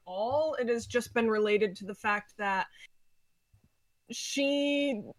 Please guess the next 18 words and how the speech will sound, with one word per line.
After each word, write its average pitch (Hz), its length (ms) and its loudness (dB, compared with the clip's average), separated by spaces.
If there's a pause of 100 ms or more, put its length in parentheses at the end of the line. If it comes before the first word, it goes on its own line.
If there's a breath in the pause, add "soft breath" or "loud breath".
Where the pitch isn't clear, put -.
(120)
is 262 200 4
a 285 60 0
female 294 640 4
and 226 360 4
she 247 680 2 (400)
sings 269 520 4
a 262 60 6
lot 233 380 10
about 220 480 4
love 220 640 8
and 226 200 4
her 226 140 0
emotions, 233 720 4
and 226 240 4
she 247 420 4
has 233 380 4
always 226 500 10
gotten 202 520 6